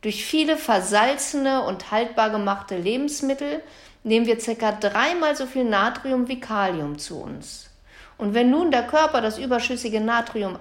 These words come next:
ausscheidet, werden wichtige Mineralien wie Kalium auch gleich wieder mit ausgeschwemmt.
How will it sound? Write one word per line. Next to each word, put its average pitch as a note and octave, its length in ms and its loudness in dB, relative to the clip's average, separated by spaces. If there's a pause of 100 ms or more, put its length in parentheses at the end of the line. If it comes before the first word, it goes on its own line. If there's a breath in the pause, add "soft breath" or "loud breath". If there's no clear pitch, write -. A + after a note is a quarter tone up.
ausscheidet, B3 840 0 (100)
werden G#3+ 400 2
wichtige A#3+ 580 -4
Mineralien G3 920 0 (100)
wie F3 220 -6
Kalium F#3+ 640 -4
auch C4+ 340 0
gleich D3+ 400 -2
wieder C#3+ 240 -8
mit C3 220 -10
ausgeschwemmt. - 840 -12